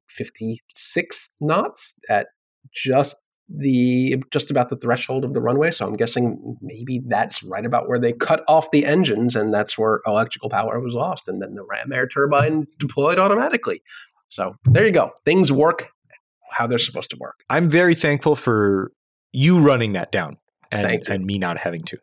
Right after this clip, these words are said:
Speaker 2: So I, I appreciate you doing that. And I learned something today about the Airbus A three twenty, and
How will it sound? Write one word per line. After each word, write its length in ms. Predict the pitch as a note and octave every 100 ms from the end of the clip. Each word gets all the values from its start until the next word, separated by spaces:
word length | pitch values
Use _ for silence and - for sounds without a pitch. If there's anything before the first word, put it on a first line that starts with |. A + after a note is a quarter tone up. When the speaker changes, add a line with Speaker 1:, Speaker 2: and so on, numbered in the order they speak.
| -
Speaker 2:
So 300 | - F2+ F2
I, 200 | G#2+ G#2 -
I 40 |
appreciate 440 | A2+ - A2+ A2+ F#2+
you 100 | F#2+
doing 260 | G#2+ F#2+
that. 220 | E2 D#2 - - - _ -
And 360 | A2 A2 G#2+ - _ _ -
I 300 | A2 A#2+ C3
learned 460 | A2 A#2 G#2+ A#2+
something 400 | - F#2 E2 F#2+ F#2+
today 400 | A2+ D2+ D2+ - - - _
about 600 | F#2+ D2+ F2 D#2 D2+ - - - _
the 160 | F#2+ F2
Airbus 360 | E2 - -
A 40 | E2
three 140 | -
twenty, 420 | - D2 D2+ G#2+ -
and 480 | G#2 G2+ F#2+ F#2+